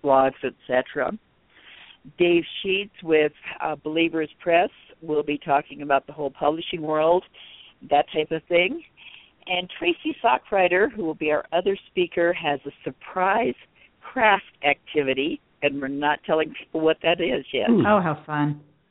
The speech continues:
Speaker 3: <laughs>
Speaker 1: So, and then we're in the process of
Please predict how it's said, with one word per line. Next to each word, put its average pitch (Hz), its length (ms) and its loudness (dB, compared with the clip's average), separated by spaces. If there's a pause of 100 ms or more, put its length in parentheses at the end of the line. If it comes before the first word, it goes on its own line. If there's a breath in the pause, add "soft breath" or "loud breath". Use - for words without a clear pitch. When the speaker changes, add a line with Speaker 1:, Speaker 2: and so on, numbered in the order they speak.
(120)
Speaker 3:
<laughs> - 400 -6 (760 loud breath)
Speaker 1:
So, 170 220 4 (380 loud breath)
and 208 180 0
then 214 180 -2
we're 202 200 2
in 196 100 0
the 185 140 -6 (240)
process 226 560 2
of 190 100 -2